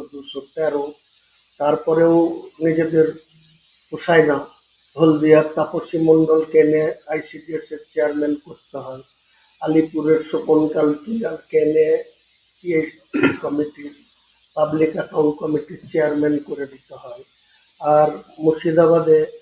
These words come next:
কুড়িটা এমএলএ দিয়েছে, তাদের ঘোড়ার ঘাস কেটে বেড়াতে হয়, তাদের কথার কোনো গুরুত্ব থাকে না। সেই সংখ্যা কোথায় নেমে আসবে, যাদের দল তারা বুঝবে। আর আমি যে দল করব,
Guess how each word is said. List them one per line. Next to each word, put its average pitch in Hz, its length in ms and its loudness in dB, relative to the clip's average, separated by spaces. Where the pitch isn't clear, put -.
কুড়িটা 175 360 0
এমএলএ 160 400 6
দিয়েছে, 185 420 -4
তাদের 147 360 -2
ঘোড়ার 147 320 -2
ঘাস 139 240 -10
কেটে 139 240 -20
বেড়াতে 123 540 -18
হয়, - 180 -20
তাদের 151 320 -6
কথার 151 380 -10
কোনো 143 180 -16
গুরুত্ব 143 340 -20
থাকে 120 300 -18
না। 123 80 -16
সেই 160 200 2
সংখ্যা 160 380 4
কোথায় 165 460 -4
নেমে 160 320 -2
আসবে, 170 400 -6
যাদের 147 300 -4
দল 151 180 -2
তারা 147 220 -8
বুঝবে। 170 440 -6
আর 202 180 2
আমি 156 180 -2
যে 175 180 -8
দল 165 160 -6
করব, 165 240 -10